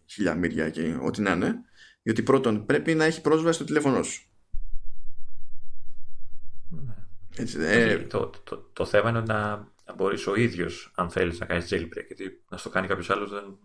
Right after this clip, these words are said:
Speaker 2: υπάρχει τέτοιο θέμα, αλλά
Speaker 1: Ρε παιδί μου, μπορεί να
Speaker 2: Συνήθως
Speaker 1: θέλει να
Speaker 2: ξέρεις.
Speaker 1: κάνει ο άλλος τσαχπινιά για να σου πάρει δεδομένα, ξέρω εγώ, εντάξει. Δηλαδή, αυτό πρέπει να, δηλαδή, για να συμβεί αυτό, να έχει, να σε φοβήσει αυτό το σενάριο, πρέπει να πρώτα απ' όλα να σου κλέψουν τηλέφωνο.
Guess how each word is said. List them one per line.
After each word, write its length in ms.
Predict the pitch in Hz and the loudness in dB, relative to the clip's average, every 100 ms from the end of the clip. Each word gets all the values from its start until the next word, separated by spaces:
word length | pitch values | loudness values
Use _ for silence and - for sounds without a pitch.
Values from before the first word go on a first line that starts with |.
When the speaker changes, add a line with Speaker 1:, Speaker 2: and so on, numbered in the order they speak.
| _ _ _ | _ _ _
Speaker 2:
υπάρχει 420 | - - - - | -20 -6 -6 -6
τέτοιο 280 | - - - | -14 -12 -10
θέμα, 300 | - - 92 | -8 -6 -6
αλλά 360 | 95 95 95 - - _ _ - | -4 -6 -8 -16 -20 _ _ -2
Speaker 1:
Ρε 60 | |
παιδί 180 | 110 113 | 2 4
μου, 60 | 131 | 6
μπορεί 200 | 143 147 | 6 6
να 100 | 120 | 4
Speaker 2:
Συνήθως 120 | 123 | 4
Speaker 1:
θέλει 100 | 131 | 4
να 60 | 120 | 4
Speaker 2:
ξέρεις. 220 | 139 135 | 4 6
Speaker 1:
κάνει 180 | 131 135 | 4 4
ο 40 | |
άλλος 160 | 127 113 | 2 2
τσαχπινιά 480 | 117 - 110 120 147 | -2 2 2 4 2
για 140 | 151 | 2
να 120 | 139 | 0
σου 120 | 135 | 0
πάρει 280 | - 139 135 | 0 2 2
δεδομένα, 420 | 127 123 131 127 | 2 2 2 2
ξέρω 220 | 90 - 90 | 0 -6 -10
εγώ, 200 | 92 90 | -8 0
εντάξει. 380 | 107 104 - - | 0 0 -2 -6
Δηλαδή, 420 | 104 104 107 104 | -4 0 0 0
αυτό 280 | 92 107 143 | -2 -2 2
πρέπει 220 | 151 147 | 2 4
να, 160 | 147 123 | 2 2
δηλαδή, 400 | 127 123 139 139 | 2 4 2 2
για 140 | 127 | 2
να 80 | 123 | 4
συμβεί 280 | 117 123 127 | 4 4 4
αυτό, 220 | 139 135 | 4 4
να 100 | 135 | 4
έχει, 220 | 127 127 | 2 2
να 360 | 120 101 110 98 | 0 2 2 0
σε 120 | - | -6
φοβήσει 340 | - 110 127 131 | -4 0 2 2
αυτό 140 | 113 | 0
το 60 | 120 | -2
σενάριο, 500 | 113 101 107 127 143 | 0 2 2 2 0
πρέπει 200 | - 156 | -2 -2
να 100 | 156 | -2
πρώτα 180 | 156 | 0
απ' 80 | - | 2
όλα 100 | 147 | 2
να 60 | 160 | 2
σου 120 | - | 0
κλέψουν 360 | - 127 127 113 | 2 2 2 2
τηλέφωνο. 500 | 110 120 80 76 | 4 4 4 -8